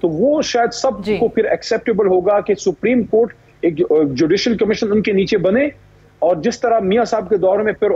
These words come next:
Speaker 1: इदारों ने भी हर तरह से support की थी investigation में, तो फिर जो हमारे हसास इदारे हैं या जितने भी पाकिस्तान के जिम्मेदार इदारे हैं, वो Supreme Court के एड में आए और इसकी investigation हो।
Speaker 2: हम्म।
Speaker 1: और तो मेरे ख्याल में एक खान साहब ने system को वे आउट दिया है, अ,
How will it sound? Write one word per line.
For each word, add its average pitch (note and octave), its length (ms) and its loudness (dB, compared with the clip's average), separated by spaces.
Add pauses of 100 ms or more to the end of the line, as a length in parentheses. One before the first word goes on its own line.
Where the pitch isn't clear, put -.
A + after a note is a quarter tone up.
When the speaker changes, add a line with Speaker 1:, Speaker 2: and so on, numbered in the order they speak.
Speaker 1:
इदारों F#3 340 2
ने G#3+ 100 0
भी F#3+ 80 0
हर F#3 280 0
तरह G3 200 0
से F#3+ 120 -4
support G3 400 0
की G3 100 -4
थी F#3 80 2
investigation F3 640 2
में, B3 180 2 (400)
तो F#3+ 80 0
फिर G#3 140 2
जो F#3 140 2
हमारे F#3 280 2
हसास F#3+ 360 0
इदारे G3+ 300 0
हैं A#3+ 80 0
या G3 80 2
जितने G3+ 280 -4
भी G3 100 0
पाकिस्तान E3+ 500 -2
के F3 100 0
जिम्मेदार E3+ 400 0
इदारे E3 280 0
हैं, B3 180 0 (360)
वो G#3+ 80 2
Supreme A#3 380 0
Court G#3+ 240 0
के G#3 60 0
एड G#3 340 2
में A3+ 100 0
आए A#3 80 4
और G#3+ 120 2
इसकी G#3 200 -4
investigation G#3 640 0
हो। C4 300 2 (120)
Speaker 2:
हम्म। G3 120 -8
Speaker 1:
और E3+ 260 0
तो G#3+ 60 0
मेरे A#3+ 220 2
ख्याल A#3 260 0
में A#3+ 100 0
एक A3 280 0
खान G#3+ 200 0
साहब A3+ 240 -2
ने A3+ 80 0
system A3+ 400 -2
को F3 100 0
वे F#3 140 0
आउट G3 280 2
दिया F#3+ 200 2
है, G#3+ 200 0 (300)
अ, D3+ 160 2